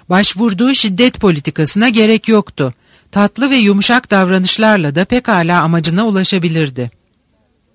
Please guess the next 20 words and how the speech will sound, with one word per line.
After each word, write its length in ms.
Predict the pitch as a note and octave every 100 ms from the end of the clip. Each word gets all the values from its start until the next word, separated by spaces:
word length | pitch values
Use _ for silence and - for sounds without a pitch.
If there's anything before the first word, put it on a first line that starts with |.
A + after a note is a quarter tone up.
| _ _ _ _ _ _ _ _ - - -
Bu 120 | B3+ D4
değişikliklerin 880 | D#4+ D4+ G#3+ - G3 - F3 F#3+
ne 80 | A#3
kadar 320 | C#4 C4+ B3
kolay 360 | B3 A#3 A3+ A3+
olduğunu 480 | D#3+ D3 D#3 D#3+ G#3
bizzat 400 | C4 G#3 A#3 -
kendi 320 | A3 G3+ G3+
kişiliğinde 640 | A3+ - G3+ G#3 G3 F#3+ D3
de 120 | C3+
denedi. 440 | C#3 C3+ C3 C3 - _ _ _ _ _ _ _ -
Kadınlar 640 | A3 G3 A#3+ A#3+ C#4 D#4
kapalı 440 | A3+ G3+ A#3 A#3+
bir 100 | F#3+
hayat, 500 | D#3+ C#3+ C3+ F3 - - _
adeta 560 | A3+ C4+ A#3+ - G3+ G#3
bir 160 | G#3+
köle 280 | - A3 G#3
hayatı 460 | F#3+ E3 C#3+ C#3+ -
sürerlerdi. 800 | D#3 D3+ C#3+ C#3+ C#3 C3+ C3